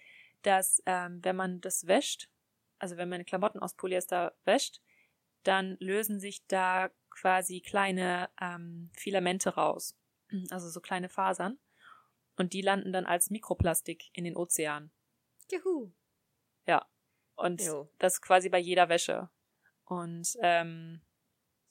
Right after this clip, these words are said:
Speaker 1: davon ernährt sich dann Plankton und von dem Plankton ernähren sich dann Fische und von den, ne, also so andere Lebewesen und dann ernähren sich davon wieder we-, welche und Menschen und keine Ahnung was und dann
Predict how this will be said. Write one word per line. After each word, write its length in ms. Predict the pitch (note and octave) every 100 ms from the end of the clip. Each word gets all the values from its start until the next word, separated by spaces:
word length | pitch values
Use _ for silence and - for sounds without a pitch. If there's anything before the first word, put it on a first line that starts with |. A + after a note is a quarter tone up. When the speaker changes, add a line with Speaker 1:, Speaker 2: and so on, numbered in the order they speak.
| - _
Speaker 1:
davon 340 | F#3+ F#3+ G3 F#3
ernährt 260 | F3+ F3+
sich 100 | F#3
dann 180 | - E3+
Plankton 640 | - A#3 C4+ B3+ A#3 A3+ A3+
und 240 | F#3 -
von 160 | - E3+
dem 100 | F3
Plankton 420 | F#3 F#3 - F3
ernähren 220 | E3+ E3+
sich 140 | E3+
dann 140 | - E3+
Fische 580 | - - A#3+ A3 G#3+ F#3
und 160 | F3
von 160 | - E3+
den, 180 | E3+ - - - - _ _ -
ne, 140 | G#3
also 180 | G#3 D#3+
so 180 | E3 E3+
andere 260 | A3+ A#3
Lebewesen 600 | G3 G3 F#3 F#3 F#3 F3+
und 120 | E3 D#3+
dann 140 | D#3+
ernähren 240 | D#3+ D#3+
sich 160 | E3 -
davon 360 | G#3+ A3+ G#3+ G3+
wieder 220 | F#3+ F#3
we-, 140 | F#3 F3+ _ _ _ - -
welche 300 | F#3 F#3 F3+
und 140 | - D3+
Menschen 420 | A3 A#3+ - F#3+
und 100 | F3
keine 200 | F3+ D#3+
Ahnung 200 | G#3 G#3+
was 240 | F#3+ F#3+ -
und 180 | E3+
dann 220 | E3+ E3+